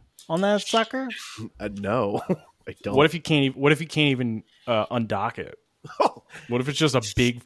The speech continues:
Speaker 1: fucking lunchbox if it's like a GameCube where it has a handle and that's like, "Oh, you, you wanna take it to a party, you fucking carry it again."
Speaker 2: No more. Hey, what's the point of a rooftop party anymore? You can't even have one.
Speaker 1: You know how big the Xbox Series X is, Devin?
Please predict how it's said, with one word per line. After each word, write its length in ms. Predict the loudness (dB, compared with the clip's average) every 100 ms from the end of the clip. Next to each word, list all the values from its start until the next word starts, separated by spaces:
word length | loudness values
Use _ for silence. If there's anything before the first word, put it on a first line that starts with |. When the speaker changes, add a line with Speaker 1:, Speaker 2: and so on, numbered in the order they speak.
| 2
Speaker 1:
fucking 280 | 2 2 -2
lunchbox 680 | -2 -2 -2 -2 -2 -6 -8
if 120 | -8
it's 160 | -4 -2
like 160 | -2
a 40 | -4
GameCube 600 | -4 -4 -4 -8 -10 -6
where 140 | -6
it 60 | -4
has 180 | -4 -4
a 60 |
handle 500 | -6 -4 -2 -2 -4 -4
and 100 | -2
that's 220 | -2 -2
like, 140 | -2 4
"Oh, 160 | 4 4
you, 140 | 2 2
you 140 | 4
wanna 140 | 4 6
take 180 | 4 4
it 20 |
to 120 | 4
a 40 | 4
party, 320 | 6 6 4
you 140 | -2
fucking 360 | 4 4 4 2
carry 400 | 6 6 6 2
it 60 |
again." 300 | -2 -4 0 0
Speaker 2:
No 80 |
more. 300 | 4 4 6
Hey, 220 | 6 6 4
what's 240 | -2 -4
the 80 | -4
point 180 | -4 -4
of 80 | -4
a 40 |
rooftop 500 | -2 -2 0 0 0
party 300 | -2 -2 -4
anymore? 360 | -8 -10 -10 -12
You 80 | -8
can't 220 | -4 -2
even 300 | -2 -4 -4
have 220 | -2 -2
one. 180 | -4 -14 -20 _ _ _ 0
Speaker 1:
You 100 | 4
know 80 |
how 120 | 4 4
big 260 | 4 4
the 100 | 4
Xbox 600 | 2 2 0 -2 -4 -10 -4
Series 360 | 0 2 4
X 240 | 4 4 0
is, 160 | 2
Devin? 380 | 4 4 2